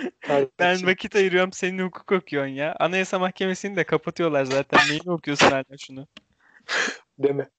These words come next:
Speaker 1: deme bak, deme. Öyle deme, bana kuduruyorum. Ee, ben bile kendimi podcast'te hukuk okuyorum demedim. Bir hukuk öğrencisi olarak bunu demediğim için zaten hukuken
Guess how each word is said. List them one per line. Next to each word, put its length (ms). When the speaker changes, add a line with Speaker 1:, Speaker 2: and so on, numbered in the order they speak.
Speaker 1:
deme 160
bak, 240
deme. 180
Öyle 400
deme, 240
bana 120
kuduruyorum. 420
Ee, 360
ben 340
bile 200
kendimi 520
podcast'te 580
hukuk 400
okuyorum 340
demedim. 320
Bir 200
hukuk 280
öğrencisi 460
olarak 240
bunu 240
demediğim 440
için 180
zaten 220
hukuken 480